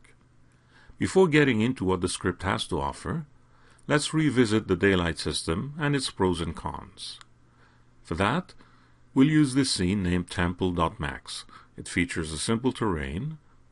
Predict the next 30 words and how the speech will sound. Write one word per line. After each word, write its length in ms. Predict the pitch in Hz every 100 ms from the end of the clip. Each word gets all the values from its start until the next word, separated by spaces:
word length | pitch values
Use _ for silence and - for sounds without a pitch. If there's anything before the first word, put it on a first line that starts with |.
| -
a 80 | 127
body 260 | 117 98
of 180 | 85 78
water, 340 | 78 76 76
and 180 | 69 78
a 40 | 78
Roman 320 | 80 78 73
temple. 500 | - 69 62 - - _ _ _ _ _ _ _ _ _
The 80 | 92
rendering 480 | 101 127 135 143 127
engine 400 | 98 92 92 95
is 80 | 87
set 260 | - 95
to 100 | -
Mental 400 | 85 101 95 -
Ray. 360 | 65 - - - _ - - _ -
In 140 | 87
fact, 380 | - 110 117 98
the 80 | 104
Environment 520 | 101 117 131 127 117
Helper 340 | 104 98 -
script 480 | 98 - 87 78 -
was 160 | 85 92
written 260 | 95 95
specifically 720 | 90 - 90 - 131 123 113
with 160 | 113 85
Mental 300 | 82 82 87
Ray 180 | 78 73
in 100 | 69
mind. 320 | 65 60